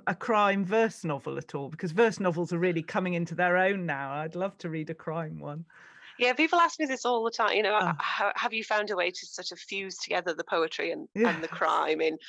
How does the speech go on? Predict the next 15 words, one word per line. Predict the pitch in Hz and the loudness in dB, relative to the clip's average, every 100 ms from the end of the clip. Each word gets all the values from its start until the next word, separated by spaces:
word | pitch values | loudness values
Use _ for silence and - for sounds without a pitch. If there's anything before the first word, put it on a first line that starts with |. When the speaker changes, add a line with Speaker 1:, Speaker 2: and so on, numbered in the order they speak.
| - - | -16 -2
Speaker 2:
I, | 226 - 220 202 | 0 0 -2 -4
people | 269 240 | -2 2
also | 220 214 | 2 2
ask | 202 196 | -2 0
me, | 170 | 0
"Are | 175 | 0
you | 180 | 0
gonna | 170 | -2
write | 170 185 - | -2 -2 -4
crime-themed | - 180 170 170 160 170 - 160 151 147 151 - | -4 2 2 2 -2 -8 -10 -8 -8 -8 -10 -12
poems?" | - 170 - 143 - - _ - - - - | -4 -2 -4 -10 -18 -20 _ -18 -16 -12 0
Um, | 185 170 170 175 180 _ _ - - | 4 4 2 -4 -14 _ _ -4 0
and | 226 | 2
I'm, | 240 240 _ - | 2 -2 _ -2
I'm, | 269 | -2